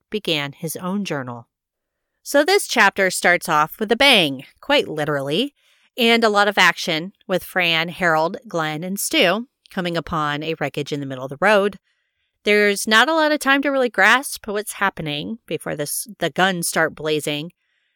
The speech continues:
And King does a really good job at writing this out in such a way that it makes sense and doesn't get confusing, which can happen quite a bit when you don't know the characters' names. He has to focus on description. Um, personally,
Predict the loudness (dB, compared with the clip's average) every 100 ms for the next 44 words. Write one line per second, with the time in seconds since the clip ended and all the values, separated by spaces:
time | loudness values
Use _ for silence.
0 | _ 0 0 0 -2 0 0 0 0 2
1 | 4 4 2 4 4 4 0 -4 0 0
2 | 0 -2 -2 -4 -6 0 2 2 0 -8
3 | -8 -6 -2 0 0 -2 -4 -8 -8 -2
4 | 0 0 -2 -4 -8 -16 -10 -4 0 0
5 | 0 -4 -4 -8 -6 -6 -6 -8 -4 -4
6 | -2 -2 2 2 2 0 -2 -6 -8 -2
7 | 0 0 0 -2 -6 -10 -6 -4 -4 -4
8 | -4 -2 -2 -4 _ _ _ -8 -4 -2
9 | -2 -4 -6 0 2 2 -2 -4 -4 -4
10 | -6 -6 -6 -6 -8 -8 -8 -6 -6 -4
11 | -4 -4 -4 -8 _ _ _ _ -6 -4
12 | -4 -6 -14 _ _ -2 -2 0 -6 -4
13 | -6